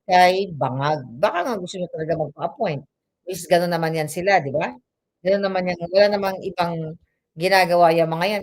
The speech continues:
kundi mag-, ano, magsipsip. At gustong kumita sa pera ng bayan. Kaya gano'n, nung panahon ni P R R D, hindi sila nakaporma,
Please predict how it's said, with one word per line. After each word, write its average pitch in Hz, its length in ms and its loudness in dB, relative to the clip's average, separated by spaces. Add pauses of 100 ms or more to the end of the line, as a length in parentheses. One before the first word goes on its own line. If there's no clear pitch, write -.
kundi 165 280 -10
mag-, 131 260 -10 (1000)
ano, 170 140 -6 (960)
magsipsip. - 580 -12 (1160)
At - 100 -4 (560)
gustong 254 400 -6
kumita 214 640 -2 (800)
sa 285 240 0
pera 170 280 0
ng 160 260 -6
bayan. 123 500 -8 (400)
Kaya 277 240 6
gano'n, 262 400 6
nung 226 100 -4
panahon 233 300 2
ni 240 80 -6
P 247 160 0
R 226 120 8
R 220 280 4
D, 180 240 -6
hindi 180 120 -10
sila 196 200 0
nakaporma, 214 880 2